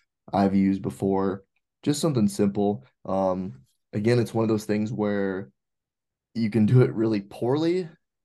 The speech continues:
and you probably will do it, honestly, not that great at the beginning, but if you do it more often, like anything, you're gonna get better at it. So I do think there's value in auto-regulation, obviously. And so another thing is, um, being able to listen to your clients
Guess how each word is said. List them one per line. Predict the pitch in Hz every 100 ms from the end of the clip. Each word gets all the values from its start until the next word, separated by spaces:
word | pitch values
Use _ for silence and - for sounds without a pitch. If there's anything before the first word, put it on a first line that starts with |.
| _
and | 104 101
you | 101
probably | 98 117 113
will | 98 107
do | 107 110
it, | - -
honestly, | 95 101 98 101
not | 101 101
that | 73 -
great | 104 110 -
at | 104
the |
beginning, | 95 101 104 117 107
but | 101
if | 95
you | 101
do | 95 104 107
it | 104 - - _ _ _ _ _
more | 101 92
often, | 87 101 101 92
like | 90
anything, | 101 98 98 98 95 127
you're | 87
gonna | 87
get | 82 - -
better | 87 82
at | 85 -
it. |
So | - 90
I |
do | 101
think | 104 101
there's | 98 90 104
value | 95 98 98 95 95 92 _ _ _
in | - 82 78 -
auto-regulation, | 92 90 87 87 87 90 92 101 95
obviously. | 92 92 92 - 95 95 90 - _ _
And | 113 98
so | - -
another | 110 113
thing | 110 101
is, | 92 120 - _ _ -
um, | 95 92 - 120
being | 117 120
able | 117 101
to |
listen | 95 104 104 101
to | 98
your | 95
clients | 98 - 104 101 101 98 -